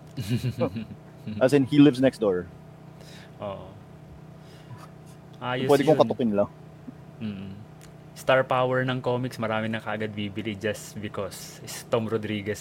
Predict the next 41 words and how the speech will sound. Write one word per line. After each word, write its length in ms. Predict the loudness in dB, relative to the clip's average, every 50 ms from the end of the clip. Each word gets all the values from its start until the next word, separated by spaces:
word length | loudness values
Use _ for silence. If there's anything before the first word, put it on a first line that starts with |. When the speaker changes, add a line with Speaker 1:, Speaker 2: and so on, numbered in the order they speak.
| -6 -8
Speaker 1:
yung, 180 | -8 -8 -8
ano, 260 | -10 -10 -10 -12 -12 -14 -16 -18 -20 -20 -20 -20 -20 -20 -12 -6
Speaker 2:
Well, 160 | -2 0 2 4 4
actually, 400 | 2 2 2 4 6 8 10 10
I 80 | 8
Speaker 1:
yung 40 | 8 8
Speaker 2:
don't 140 | 6 6 4
know. 80 | 2 2
Hindi 240 | 2 2 2 2
ko 80 | 2 2
naman 160 | 2 2 0 2 2
alam 160 | 2 0 0
kung 160 | -2 -2 -2
may, 160 | 0 2 2
ano, 240 | 2 2 0 0 0
eh, 80 | 0 -2
kung 140 | -2 -2 0
may 160 | 0 -2 0
crossover 560 | 0 -2 -2 0 0 -2 -2 0 0 0 0
talaga 400 | 0 2 2 2 2 2 2 0
between 320 | 0 0 -2 -4 -4 -4 -4
showbiz 480 | -4 -4 -2 -2 -2 -4 -4 -4 -4
and 240 | -4 -4 -4 -6 -8 -10 -6
comics, 480 | -2 -2 0 0 -2 -4 -8 -8 -8
di 80 | -6 -6
ba? 240 | -4 -4 -4 -4 -6
Kasi 320 | -6 -4 -4 -4 -4 -4 -8 -16 -20 -20 -20 -20 -20 -20 -20 -20 -20 -20 -20 -20 -20 -20 -18 -4 0
it's 160 | 0 0 2 4
not 240 | 6 6 6 6 6 4
like 320 | 4 6 6 6 6 4
yung 560 | 2 2 2 4 4 4 4 4 4 2 0 4
fandom 480 | 6 8 8 8 8 8 6 6 6
ni 160 | 6 4 6
Liza 320 | 8 8 8 6 6 2 -2
Soberano 640 | 0 0 2 4 4 6 6 6 6 4 2 0 0
nag-translate 720 | 2 0 0 2 2 2 2 2 0 -2 -2 -2 -2 -4 -2 -2
to 320 | 0 0 0 0 -2 -2
viewers 400 | -2 -2 0 0 0 0 -2 -4
for 160 | -6 -6 -6
trece, 560 | -2 0 0 0 0 0 0 0 0 0 0
no? 80 | -4